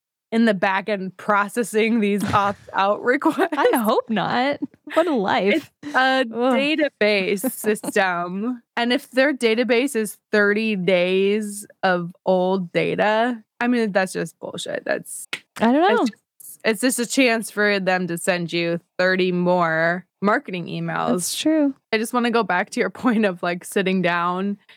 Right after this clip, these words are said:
Speaker 1: and unsubscribing in one foul swoop. Why don't we? 'Cause I do that too, right? I get motivated. I sit down. "Today,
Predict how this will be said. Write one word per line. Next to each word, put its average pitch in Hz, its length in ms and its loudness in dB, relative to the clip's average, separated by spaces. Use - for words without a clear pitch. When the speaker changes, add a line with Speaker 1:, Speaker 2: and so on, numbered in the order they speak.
Speaker 1:
and 202 320 0
unsubscribing 208 1160 0
in 202 180 0
one 185 200 -2
foul 185 260 2
swoop. 190 480 -2
Why 269 280 2
don't 240 420 -2
we? 180 500 -2
'Cause 208 240 0
I 214 100 2
do 233 140 -2
that 190 180 0
too, 180 200 -2
right? 170 200 0
I 175 80 0
get 175 200 -2
motivated. 226 560 2
I 180 100 -2
sit 175 180 -10
down. 196 360 0
"Today, 240 640 2